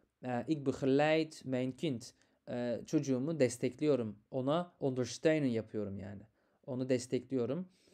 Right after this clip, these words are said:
Ona yardımcı oluyorum. Begeleider, bu işi yapan kişi, yani rehber kişi.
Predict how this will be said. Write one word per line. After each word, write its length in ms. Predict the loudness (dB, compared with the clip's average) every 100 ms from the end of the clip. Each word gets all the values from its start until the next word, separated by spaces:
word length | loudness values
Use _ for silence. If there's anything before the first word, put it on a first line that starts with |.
| -12
Ona 220 | -4 2 4
yardımcı 520 | 4 4 0 0 2
oluyorum. 360 | 2 0 -8 -14 _ _
Begeleider, 960 | -2 2 6 8 8 8 8 4 2 -4 _ _ 0
bu 140 | 6
işi 240 | 6 4 4
yapan 420 | 4 4 2 2
kişi, 280 | 0 -8 -8
yani 560 | 0 2 4 4 4
rehber 580 | 4 4 2 4 4 4
kişi. 280 | 0 -12 -12